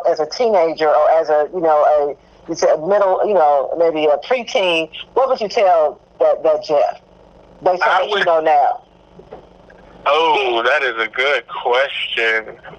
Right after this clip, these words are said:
Speaker 2: I would tell that Jeff or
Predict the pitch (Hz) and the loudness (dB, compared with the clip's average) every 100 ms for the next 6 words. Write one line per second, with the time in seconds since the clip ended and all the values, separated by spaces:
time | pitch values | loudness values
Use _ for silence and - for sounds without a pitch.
0 | - - - - - - - - 147 165 | -20 -16 -16 -14 -16 -16 -12 -2 0 2
1 | 190 202 208 202 175 - 143 151 - - | 2 0 -2 -4 -6 -8 -4 -4 -4 -4
2 | 151 139 139 131 131 98 - - - 143 | 0 2 2 2 0 -4 -10 -20 -6 -2
3 | 170 156 139 135 143 - 131 | -2 -4 -2 0 0 -2 -2